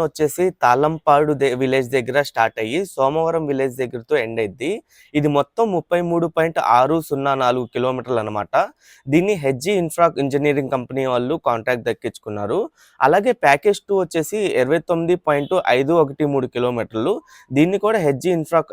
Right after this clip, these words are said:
ఇంజనీరింగ్ కంపెనీ వాళ్ళు అయితే దక్కించుకున్నారు. ప్యాకేజ్ త్రీ వచ్చేసి నలభై రెండు పాయింట్ ఒకటి ఒకటి తొమ్మిది కిలోమీటర్లు. దీన్ని కేఎంవి ప్రాజెక్ట్స్ లిమిటెడ్ వాళ్ళు అయితే కాంట్రాక్ట్ దక్కించుకున్నారు. అలాగే ప్యాకేజ్ ఫోర్ వచ్చేసి ఇరవై ఏడు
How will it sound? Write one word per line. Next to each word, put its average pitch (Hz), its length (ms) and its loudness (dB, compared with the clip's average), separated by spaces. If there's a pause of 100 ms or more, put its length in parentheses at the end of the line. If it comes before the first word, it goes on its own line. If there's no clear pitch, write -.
(120)
ఇంజనీరింగ్ 143 500 0
కంపెనీ 131 340 -4
వాళ్ళు 127 200 0
అయితే 143 140 -4 (120)
దక్కించుకున్నారు. 110 680 -6 (460)
ప్యాకేజ్ 170 380 4
త్రీ 220 180 0
వచ్చేసి 180 460 -2 (180)
నలభై 143 280 2 (100)
రెండు 170 180 -2 (100)
పాయింట్ 156 260 -2 (220)
ఒకటి 143 280 -4 (120)
ఒకటి 143 220 -4 (100)
తొమ్మిది 135 340 -2
కిలోమీటర్లు. 120 600 -4 (480)
దీన్ని 185 260 2 (160)
కేఎంవి 190 440 4 (140)
ప్రాజెక్ట్స్ 156 460 2
లిమిటెడ్ 139 380 0
వాళ్ళు 131 200 4
అయితే 123 120 -4 (360)
కాంట్రాక్ట్ 123 400 0
దక్కించుకున్నారు. 110 760 -4 (440)
అలాగే 180 260 4 (140)
ప్యాకేజ్ 170 440 2 (180)
ఫోర్ 160 280 6
వచ్చేసి 143 480 -2 (500)
ఇరవై 165 280 4
ఏడు 202 140 6